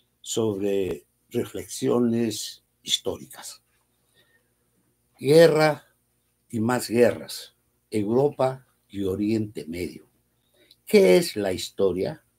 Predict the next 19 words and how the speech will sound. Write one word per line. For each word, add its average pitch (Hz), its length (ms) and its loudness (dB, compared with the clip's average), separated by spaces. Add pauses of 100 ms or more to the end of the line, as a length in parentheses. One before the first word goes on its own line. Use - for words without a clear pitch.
(800)
¿Para 135 340 0
qué - 400 0
sirve - 640 -6
la 73 120 -14
historia? 90 680 -4 (880)
Es 156 160 4
un 185 200 4
relato 139 760 4
de 143 260 6
hechos 156 480 -2 (100)
y 113 120 -6
situaciones 117 1000 -2 (420)
que 127 180 4
han 180 380 2
sucedido 156 880 0
en 123 140 0
un 180 220 2
lugar 147 340 2
específico - 1040 -6